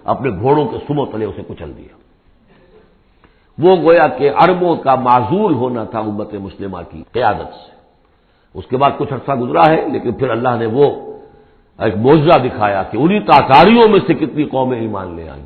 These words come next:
ہے آیا فتنہ تاتار کے افسانے سے، پاسباں مل گئے کعبے کو صنم خانے سے۔ پھر وہی تاتاری تھے جن میں سے ترکان تیموری نکل آئے، ترکان صفوی نکل آئے، ترکان سلجوقی ان سے بھی پہلے آ چکے تھے،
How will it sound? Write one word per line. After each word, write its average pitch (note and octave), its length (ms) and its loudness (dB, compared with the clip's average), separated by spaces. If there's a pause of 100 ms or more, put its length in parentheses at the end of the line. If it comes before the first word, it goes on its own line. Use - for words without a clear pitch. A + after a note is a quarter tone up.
(160)
ہے D3+ 100 4
آیا D3+ 360 6
فتنہ C3 240 -6 (160)
تاتار A2 500 -2
کے G#2 80 -10
افسانے F#2 520 -8
سے، F2 120 -10 (540)
پاسباں B2 420 2
مل C3+ 280 0
گئے B2+ 180 -2
کعبے A#2+ 280 0
کو A2+ 200 -6
صنم C3+ 320 -4
خانے F2+ 260 -8 (100)
سے۔ F2 100 -20 (840)
پھر B2 80 -4
وہی C#3 220 4
تاتاری B2+ 460 0
تھے C3 160 -2
جن B2 180 -4
میں B2 160 -6
سے A2+ 60 -6
ترکان A2+ 540 -6 (260)
تیموری C3 380 0
نکل G#2+ 340 -6
آئے، G#2+ 160 -2
ترکان G#2+ 560 -6
صفوی A2+ 280 -8
نکل F#2 340 -10
آئے، E2+ 180 -8 (480)
ترکان A#2 460 0
سلجوقی B2 420 -2
ان B2+ 160 0
سے D3 100 2
بھی D3 100 4
پہلے A#2 300 -2
آ G2+ 80 -4
چکے F#2 280 -12
تھے، - 220 -14